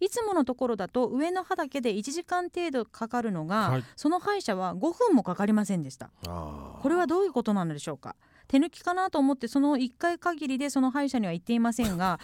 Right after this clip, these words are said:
Speaker 1: <laughs>
Speaker 2: こんなに歯石取りに時間の違いがあるのでしょうか？ちなみに井上秀俊歯科では歯石除去は何分ぐらいかかりますか？あまりに短すぎたので、えーと思って質問してみました。確かに短いですね。
Speaker 1: いや、五分。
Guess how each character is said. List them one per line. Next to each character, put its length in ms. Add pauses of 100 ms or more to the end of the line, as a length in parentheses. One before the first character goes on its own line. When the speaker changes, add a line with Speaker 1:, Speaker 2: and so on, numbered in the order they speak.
Speaker 1:
<laughs> 120
Speaker 2:
こ 140
ん 80
な 120
に 160
歯 140
石 300
取 240
り 40
に 220 (180)
時 160
間 320
の 140
違 460
い 20
が 240
あ 80
る 100
の 160
で 140
し 100
ょ 120
う 40
か？ 220 (220)
ち 100
な 120
み 120
に 220
井 40
上 320
秀 220
俊 100
歯 120
科 100
で 100
は 100
歯 200
石 180
除 120
去 180
は 100
何 240
分 220
ぐ 80
ら 80
い 80
か 100
か 140
り 100
ま 160
す 120
か？ 200 (380)
あ 100
ま 120
り 80
に 100
短 280
す 80
ぎ 80
た 100
の 100
で、 320
え 40
ー 40
と 80
思 160
っ 20
て 120
質 160
問 160
し 40
て 60
み 100
ま 160
し 60
た。 80 (320)
確 220
か 80
に 180 (160)
短 480
い 100
で 140
す 180
ね。 80 (100)
Speaker 1:
い 40
や、 60 (340)
五 100
分。 220